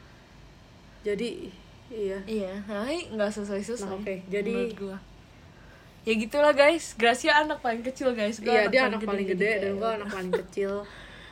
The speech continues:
Speaker 1: Em, apa namanya, Ai nggak pernah dimarahin sampai parah-parah banget. Parah banget itu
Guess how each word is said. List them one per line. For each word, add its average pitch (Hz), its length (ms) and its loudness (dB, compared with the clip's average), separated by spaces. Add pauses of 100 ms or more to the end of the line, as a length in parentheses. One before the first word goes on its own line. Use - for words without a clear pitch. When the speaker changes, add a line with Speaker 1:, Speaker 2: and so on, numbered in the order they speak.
(1120)
Speaker 1:
Em, 196 520 4 (120)
apa 202 280 0
namanya, 208 480 -2
Ai 302 140 4
nggak 226 280 6
pernah 233 300 2
dimarahin 208 580 2
sampai 208 320 -2 (320)
parah-parah 208 680 8
banget. 214 280 6 (400)
Parah 226 380 10
banget 220 340 6
itu 285 220 2